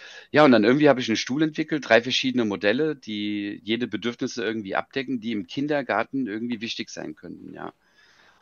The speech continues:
Und dann hat sich das so entwickelt und inzwischen sind wir einer der größten, äh,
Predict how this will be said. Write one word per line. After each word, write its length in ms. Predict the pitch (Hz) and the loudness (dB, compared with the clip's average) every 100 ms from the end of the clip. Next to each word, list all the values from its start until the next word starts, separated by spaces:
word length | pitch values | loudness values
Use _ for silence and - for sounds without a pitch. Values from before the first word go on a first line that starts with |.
| _ | _
Und 260 | 98 95 98 | -6 -4 -4
dann 140 | 90 | -4
hat 120 | 104 | -6
sich 120 | - | -8
das 180 | - 107 | -8 -6
so 360 | 104 98 98 101 | -6 -6 -6 -8
entwickelt 560 | 98 - 107 135 131 120 | -10 -10 -6 -4 -4 -2
und 120 | 113 | -4
inzwischen 400 | 104 117 107 107 | -4 -8 -8 -6
sind 140 | 107 | -4
wir 100 | 110 | -4
einer 180 | 104 110 | -2 -4
der 140 | 104 | -6
größten, 680 | 92 107 117 - 123 113 113 | -6 -6 -6 -6 -4 -4 -4
äh, 280 | 104 107 | -6 -6